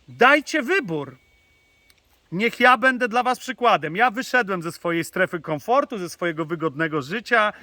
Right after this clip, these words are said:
z odpoczywania na działeczce. Właściwie mógłbym, e, niewiele pracować i fajnie sobie, e, żyć.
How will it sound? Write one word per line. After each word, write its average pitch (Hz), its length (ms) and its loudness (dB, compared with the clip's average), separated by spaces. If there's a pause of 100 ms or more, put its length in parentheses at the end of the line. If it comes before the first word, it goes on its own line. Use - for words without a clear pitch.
(160)
z 151 100 -8
odpoczywania 185 800 -8
na 156 380 2
działeczce. 175 720 0
Właściwie 190 520 -4
mógłbym, 165 400 -2
e, 160 180 0
niewiele 190 400 -2
pracować 165 540 -2
i 143 40 -14
fajnie 170 320 0
sobie, 147 400 -4 (320)
e, 151 240 4
żyć. 180 380 -2